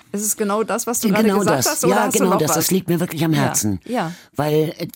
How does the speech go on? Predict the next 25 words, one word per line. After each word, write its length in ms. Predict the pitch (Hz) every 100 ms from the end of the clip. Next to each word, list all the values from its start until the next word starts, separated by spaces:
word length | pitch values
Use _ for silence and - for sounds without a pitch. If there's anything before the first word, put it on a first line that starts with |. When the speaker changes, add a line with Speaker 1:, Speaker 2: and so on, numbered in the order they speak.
| -
Speaker 2:
diese 440 | 151 151 170 175
alten 260 | 156 156 156
Menschen, 440 | 156 170 151 139
äh, 340 | - 143 123 -
es 140 | 156 160
ist 140 | 151
eben 160 | 185 175
so, 100 | 175
sie 140 | 165
trauen 400 | - 160 196 196
sich 200 | 120 -
nicht. 200 | 110 -
Und 120 | 113
das 140 | 139 147
ist 140 | 147
das 80 | -
Furchtbare. 640 | 151 156 - 92 78 80 - _ - - - - - - _ -
Weil 180 | 139 135
sie 160 | 151 -
hätten 300 | 147 - 165
bestimmt 360 | 143 190 -
Anspruch 400 | 135 160 - -
auch 220 | 117 113 -
auf 160 | -
Dinge. 340 | 107 95 85